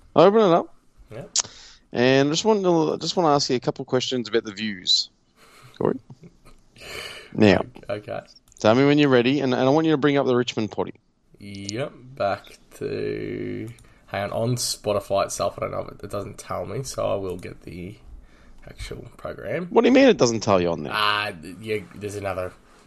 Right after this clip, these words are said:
Speaker 2: website, it's all right, I'll explain it. You want plays, yep? Which potty?
Speaker 1: Yeah, Richmond.
Speaker 2: Yeah, three hundred and twelve on Spotify.
Speaker 1: Okay, now,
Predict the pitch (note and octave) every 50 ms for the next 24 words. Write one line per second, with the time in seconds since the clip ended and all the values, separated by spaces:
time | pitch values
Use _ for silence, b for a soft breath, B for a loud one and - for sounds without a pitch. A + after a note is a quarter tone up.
0 | - - - - - - - - - - D#2+ C#2 - - - F2 E2+ - - F#2+
1 | F2 E2 - - B B B B B B - A#2 C3+ C#3 - - - - - C#3+
2 | C#3 B2 G#2+ G#2+ G#2 G2+ A2+ B2+ D#3 F#3 - - - - A2+ B2 C3+ B2+ - -
3 | A#2+ G#2 F#2+ F#2 - - _ _ _ _ - - - - _ - _ - - -
4 | - A2 A#2+ D3 - - C3+ - - - D3+ F#3+ B3+ C4+ - _ _ - G#2 B2
5 | D#3+ F#3 - - _ _ - - - - C3 D3 D#3+ D#3+ D3+ D3+ C#3+ C3+ B2+ -
6 | - C3 B2+ B2+ B2+ B2+ B2+ A#2+ A#2 - _ - A2+ A2+ A#2 A#2 A#2 A#2 A2+ -
7 | - - G#2+ G#2 G2+ - - - - - b b b b b b b b b -
8 | F#2 F2+ E2+ E2+ E2 F#2 A2 D3 - _ - - - A2 A2 G#2 F#2 -